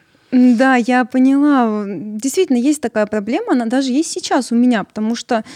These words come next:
я всё-таки хочу вернуться, м, вот эти лишние десять килограмм, они мне не очень приятны. И,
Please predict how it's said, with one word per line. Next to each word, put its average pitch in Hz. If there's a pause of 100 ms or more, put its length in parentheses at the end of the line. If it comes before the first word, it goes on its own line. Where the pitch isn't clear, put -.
(200)
я 320
всё-таки -
хочу 247
вернуться, 226
м, 185
вот 220
эти 226 (160)
лишние 233
десять 220
килограмм, 226
они 208
мне 208
не 202
очень 302
приятны. 262 (400)
И, 370